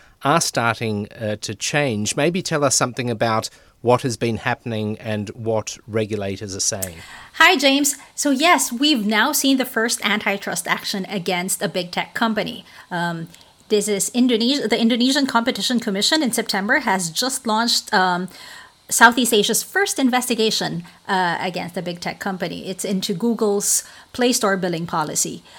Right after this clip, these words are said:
Speaker 2: This is the same behavior that has gotten Google into so much trouble in a number of countries like Australia, South Korea, India, of course, the U S and the U K. So it seems as if it was really just a matter of time bec-,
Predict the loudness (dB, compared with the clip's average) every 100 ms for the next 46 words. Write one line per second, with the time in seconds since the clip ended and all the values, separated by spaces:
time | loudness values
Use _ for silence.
0 | -20 -12 -2 2 4 4 2 2 2 0
1 | -2 0 0 0 2 0 2 0 -2 -2
2 | -2 0 0 0 -2 -2 -2 -4 -4 -2
3 | 0 0 -2 -2 -2 0 -2 -4 -6 -6
4 | -8 -6 -6 -6 -6 -4 -4 -4 -4 -4
5 | -4 -6 -8 -10 -6 -2 0 0 -2 -4
6 | -6 -8 -8 -4 -2 0 -2 -2 -2 0
7 | 0 -2 -6 -10 -18 -10 -4 0 0 2
8 | 0 0 -2 -4 -4 -4 -4 -6 -6 -6
9 | -6 0 0 0 -4 -12 -4 -2 -2 -2
10 | -2 2 2 2 -2 -4 -20 _ -4 -2
11 | 0 0 2 2 2 2 2 2 4 4
12 | 2 0 0 0 0 0 0 -2